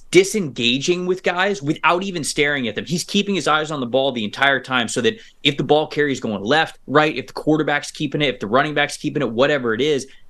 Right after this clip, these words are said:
he's going to where the ball is going. So he, to me, is just an artist in that regard.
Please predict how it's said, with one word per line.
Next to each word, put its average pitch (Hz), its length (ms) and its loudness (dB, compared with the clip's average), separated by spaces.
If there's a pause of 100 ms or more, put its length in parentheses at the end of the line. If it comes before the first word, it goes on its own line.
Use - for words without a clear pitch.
(140)
he's 180 300 2
going 156 460 4
to - 120 -8
where 123 160 2
the 110 80 -2
ball 131 300 2
is 101 100 -8
going. 101 220 -12
So 156 260 4 (280)
he, 196 160 2
to 202 120 0
me, 160 220 0
is 120 100 0
just - 240 -2
an 110 160 -4
artist 120 380 2
in 104 80 -2
that 104 180 2
regard. 98 460 0